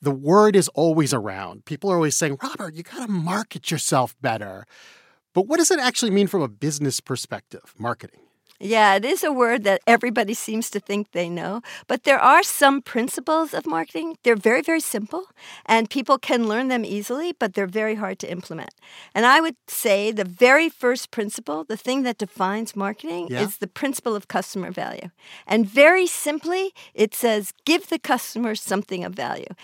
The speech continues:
Speaker 2: And that's the way the study of marketing starts.
Speaker 1: Can you sell something to someone if they don't want it? Can the powers of marketing and sales, I know you have them,
Speaker 2: <laughs>
Speaker 1: can you convince someone to buy something they don't need or want?
Speaker 2: Yes, you can.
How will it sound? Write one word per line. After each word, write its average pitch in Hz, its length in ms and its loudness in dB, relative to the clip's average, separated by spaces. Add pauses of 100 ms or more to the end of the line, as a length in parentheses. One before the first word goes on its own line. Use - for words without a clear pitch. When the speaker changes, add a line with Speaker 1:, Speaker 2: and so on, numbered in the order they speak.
(140)
Speaker 2:
And 226 220 2
that's - 800 0
the 214 100 0
way 220 380 4
the 208 80 -2
study 196 380 0
of 190 120 -6
marketing 160 460 -8
starts. - 680 -10 (240)
Speaker 1:
Can 220 240 -2
you 311 160 0
sell 196 480 0
something 202 440 -4
to - 120 -8
someone 185 640 -2 (600)
if - 180 -6
they 147 140 2
don't 135 280 0
want 123 220 -4
it? 208 140 -8 (380)
Can 165 160 4
the 156 80 4
powers 175 640 4
of 135 100 -10
marketing 147 480 -2
and 147 80 -2
sales, 139 380 -2
I 120 80 -4
know 131 120 -2
you 208 140 -4
have 214 240 -8
them, 117 240 -10 (300)
Speaker 2:
<laughs> - 260 -4
Speaker 1:
can 156 220 4
you 202 120 6
convince 185 380 6
someone 190 220 6
to 170 60 2
buy 156 180 4
something 170 260 0
they 156 80 2
don't 151 180 0
need 139 240 0
or 147 80 -2
want? 139 320 -6 (200)
Speaker 2:
Yes, 285 380 -2
you 311 40 -10
can. 262 400 -2